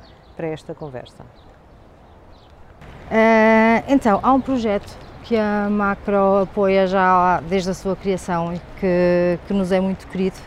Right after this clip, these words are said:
Speaker 2: e, portanto, a doação gostava que fosse para a organização crescer e o projeto é uma mesa.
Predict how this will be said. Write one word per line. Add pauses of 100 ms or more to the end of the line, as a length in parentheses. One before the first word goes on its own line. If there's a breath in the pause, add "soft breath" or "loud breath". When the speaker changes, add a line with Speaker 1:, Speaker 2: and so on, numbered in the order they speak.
Speaker 2:
e,
portanto,
a
doação
gostava
que
fosse
para (760 loud breath)
a
organização
crescer (280)
e
o
projeto
é
uma
mesa.